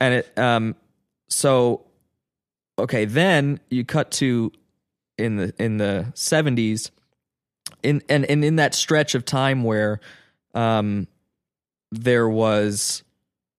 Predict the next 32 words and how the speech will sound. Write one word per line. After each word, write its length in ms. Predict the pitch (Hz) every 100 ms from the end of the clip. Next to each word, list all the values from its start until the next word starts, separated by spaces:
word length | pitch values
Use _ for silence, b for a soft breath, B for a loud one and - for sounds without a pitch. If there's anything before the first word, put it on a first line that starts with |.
| _ _ _ _ _ _ 110
less 320 | 123 117 -
work 260 | 127 127
for 140 | - 120
tap, 520 | - 98 95 - _ b b b b _ _
and 120 | 117
when 100 | 117
it's 120 | 110 -
starting 380 | - 131 131 117
to 60 |
grow 260 | 101 117 123
again 240 | 113 107
in 80 | 104
the 60 | 104
seventies, 640 | - 117 113 104 101 - b b b b b _ _ _
um, 320 | 143 131 110 - _ _ _ - _
there 240 | 127 156
was 320 | 151 131 127 - -
a, 120 | 147 - - _
a, 180 | - 101
a 140 | - 131 - - _ _ _ _ _ _ _ _ _ _
sort 240 | - 165 165
of 100 | 127
a, 80 | 113 127
a 80 |
group 280 | 113 147 180
of 140 | 139 120
women, 440 | 165 156 120 117
not, 320 | 143 151 - -
I 160 | 120 123
mean, 120 | 131
that 100 | 123
was 180 | 117